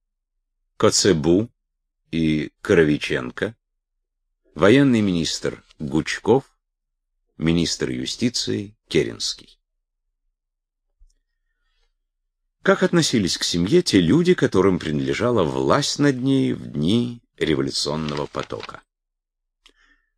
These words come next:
Ближайшая власть была в руках дворцового коменданта Коцебу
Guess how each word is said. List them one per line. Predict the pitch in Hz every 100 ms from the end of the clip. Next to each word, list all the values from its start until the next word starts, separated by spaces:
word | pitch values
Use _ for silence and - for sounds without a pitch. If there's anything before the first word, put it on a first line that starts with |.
| _ _
Ближайшая | - 131 120 143 135 147 135 143 139
власть | 139 147 143 - - - - _
была | - 101 123
в |
руках | 117 104 120 107
дворцового | 82 87 98 - 117 123 110 104
коменданта | - 95 87 85 69 95 90 76 80 -
Коцебу | 85 76 - 73 64 90 143